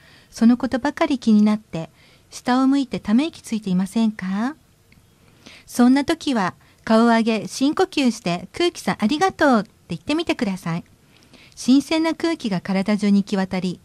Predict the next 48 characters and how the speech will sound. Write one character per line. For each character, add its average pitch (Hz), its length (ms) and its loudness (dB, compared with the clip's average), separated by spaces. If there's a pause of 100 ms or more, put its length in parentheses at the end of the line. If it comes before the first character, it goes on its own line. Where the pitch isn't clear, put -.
き - 100 -12
っ - 20 -12
と - 140 -8
す - 140 -10
っ - 100 -12
き 349 140 -4
り 359 100 -4
し - 60 -12
て 202 100 -6
き 185 140 -4
ま 180 100 -2
す - 180 -10
よ。 208 240 -4 (920)
二 214 80 6
番 277 240 4
目 311 140 2
は、 170 240 0 (320)
あ 202 80 4
な 277 100 6
た 330 140 0
が 285 80 2
生 220 80 6
ま 208 100 6
れ 226 80 2
た 254 160 -2
ル 269 120 0
ー 254 100 0
ツ。 156 260 -8 (720)
自 - 160 -12
然 285 240 -2
界 254 240 0
が 190 120 0
あ - 20 -2
っ 180 40 -4
て、 - 360 -10 (340)
ご 190 80 -4
先 277 240 0
祖 277 100 -2
様 180 280 0
が 165 100 -4
い 170 80 -4
て、 170 300 -8 (560)
ご 214 120 0
両 285 200 0
親 214 260 2
が 175 80 -2
い 170 80 -6
て、 165 300 -10